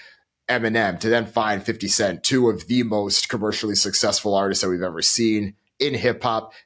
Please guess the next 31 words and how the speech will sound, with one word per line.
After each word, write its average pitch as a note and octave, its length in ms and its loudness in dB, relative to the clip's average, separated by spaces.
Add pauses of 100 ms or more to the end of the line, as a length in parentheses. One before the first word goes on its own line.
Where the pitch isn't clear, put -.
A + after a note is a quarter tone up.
(100)
And G2+ 260 0
then C#3+ 280 0 (160)
all D3+ 300 6
that's C3 300 0
before B2+ 920 4
Beats A#2 240 0
by F#2 200 2
Dre, F2 500 0 (400)
as A2+ 220 0
we've G#2+ 160 0
discussed - 640 0 (480)
on A#2+ 200 2
separate A2 300 0
conversations, G2+ 680 0
and F#2+ 100 -2
even F#2 220 -4
in E2+ 100 -8
this B2+ 220 2
one, G2+ 240 -2 (280)
the G2 80 0
most A2+ 240 2
successful G#2+ 520 2
hip G2+ 240 -2
hop F#2+ 440 -2
or G#2 100 -2
the G2+ 60 0
largest A#2 440 2
hip G#2+ 140 -2
hop F#2+ 200 -2
business F2+ 540 -4
deal F#2+ 420 0